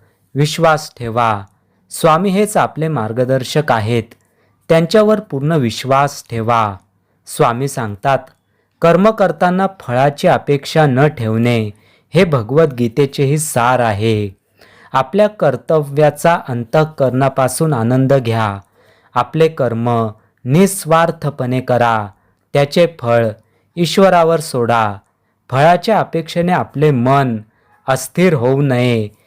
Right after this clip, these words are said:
यासाठी आपण सतत कर्म करत राहावे.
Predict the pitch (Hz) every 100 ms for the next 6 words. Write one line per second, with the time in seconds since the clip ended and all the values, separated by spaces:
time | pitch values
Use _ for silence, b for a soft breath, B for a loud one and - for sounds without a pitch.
0 | _ _ 135 180 185 196 190 202 127 -
1 | 175 175 135 113 147 139 - _ _ _
2 | _ - 185 180 165 156 131 131 127 110
3 | 120 117 123 113 104